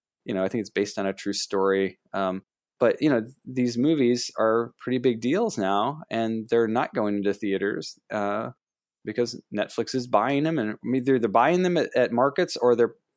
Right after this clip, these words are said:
paying to have them made themselves. So, and I still think it just matters what's the quality of the movie. It shouldn't matter whether it screens on your phone or on a big screen T V or on an imax theater.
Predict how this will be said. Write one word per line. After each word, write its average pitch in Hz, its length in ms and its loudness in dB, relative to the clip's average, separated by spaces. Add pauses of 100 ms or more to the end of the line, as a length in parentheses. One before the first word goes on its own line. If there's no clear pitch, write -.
paying 107 260 -2
to 101 80 0
have 101 160 -2
them 95 160 -4
made 104 240 -2
themselves. 104 640 -6 (420)
So, 101 500 0
and 131 140 2
I 147 180 2
still 190 240 0
think 185 180 0
it 147 100 0
just 151 160 -4
matters 139 380 2
what's 135 160 -10
the - 80 -4
quality 123 400 4
of 113 80 0
the 110 80 0
movie. 107 360 -2
It 101 120 -4
shouldn't 131 260 -4
matter 117 380 2 (260)
whether 110 260 2
it 104 100 -4
screens 117 400 -2
on 98 120 0
your 98 100 0
phone 165 540 2
or 104 180 -2
on 101 100 0
a 92 60 -2
big 104 180 -2
screen 101 240 -6
T 131 180 -2
V 135 340 4
or 113 260 2
on 110 120 2
an 98 100 0
imax 95 460 -2
theater. 98 420 0